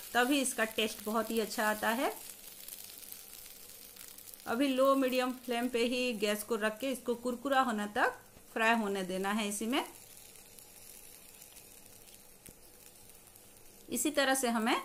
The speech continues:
बाकी सारियों को भी बना लेना है, फ्राई कर लेना है। बहुत ही आसानी से ये बन जाता है। अब आप अगर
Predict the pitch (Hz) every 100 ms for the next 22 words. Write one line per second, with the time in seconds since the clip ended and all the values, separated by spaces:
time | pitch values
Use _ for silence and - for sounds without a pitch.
0 | - - - - 208 214 277 254 220 220
1 | 208 214 269 523 - - - - 208 208
2 | 208 202 202 208 214 208 202 202 214 202
3 | 220 226 247 285 349 - - - 226 277
4 | 339 359 302 302 240 233 233 226 208 208
5 | 208 208 208 240 269 330 349 - - -
6 | 226 220 - - 240 240 247 262 247